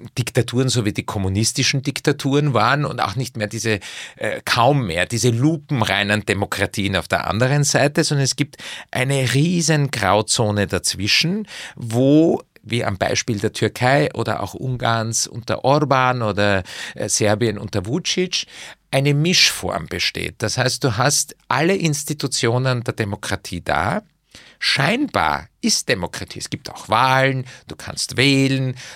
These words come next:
du kannst, äh, äh, eine Partei unterstützen, du gehst auch nicht gleich ins Gefängnis, nur weil du eben oppositionell bist. Äh, es gibt Zeitungen, es gibt Zivilgesellschaft, aber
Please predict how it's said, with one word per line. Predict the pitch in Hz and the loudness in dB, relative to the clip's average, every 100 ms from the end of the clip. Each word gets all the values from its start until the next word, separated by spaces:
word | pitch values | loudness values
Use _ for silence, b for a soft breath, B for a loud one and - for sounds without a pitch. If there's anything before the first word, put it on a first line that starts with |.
| - | -6
du | 113 | -4
kannst, | - 95 85 - - - - | -2 -2 0 -2 -2 -2 -2
äh, | 87 131 - B B | 0 0 -2 B B
äh, | - 98 95 - | 0 0 0 0
eine | 107 104 104 | 0 2 2
Partei | - 110 - 107 | 0 -4 -2 -2
unterstützen, | 101 113 - 156 151 160 143 | 0 0 0 0 0 -4 -2
du | 143 131 82 - | -4 -4 -4 -2
gehst | 151 - | -2 0
auch | - | 0
nicht | 151 147 | 0 0
gleich | - 135 147 | 0 -2 0
ins | 135 - | 0 -2
Gefängnis, | - 127 147 143 127 143 | 0 0 2 2 2 0
nur | 131 | 2
weil | 131 | 2
du | 120 | 2
eben | 120 117 | 0 -2
oppositionell | - 127 120 120 - 113 104 120 151 | -4 0 2 2 2 2 2 0 -2
bist. | 160 160 156 - B B - | 0 0 0 -4 B B -4
Äh, | 120 113 | -2 0
es | 127 - | 0 -2
gibt | 120 - | -4 -2
Zeitungen, | - 127 165 - 147 143 | 2 2 2 0 0 -2
es | 127 - | -4 -6
gibt | - - | -6 -2
Zivilgesellschaft, | 117 143 196 170 - 175 - - - - B B B _ _ | 0 0 0 -2 2 0 2 -2 -2 -6 B B B _ _
aber | 127 147 220 247 269 | 0 2 4 4 4